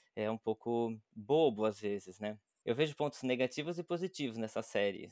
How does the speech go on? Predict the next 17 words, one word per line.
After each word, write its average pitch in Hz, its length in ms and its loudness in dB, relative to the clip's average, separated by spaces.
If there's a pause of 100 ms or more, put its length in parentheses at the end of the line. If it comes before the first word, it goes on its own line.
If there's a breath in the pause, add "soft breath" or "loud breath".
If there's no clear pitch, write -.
(140)
E, 117 460 0
positivamente, 151 840 2
a 101 40 2
gente 123 260 -4
pode 135 200 -2
falar 127 160 4
que - 80 -16
finalmente 143 840 -2 (300 soft breath)
estamos 123 320 -2
tendo 127 220 0
representados 120 640 0
na 113 100 0
série 123 300 2
gays 127 340 2
mais 143 320 0
velhos, 120 600 4
né? 104 260 -6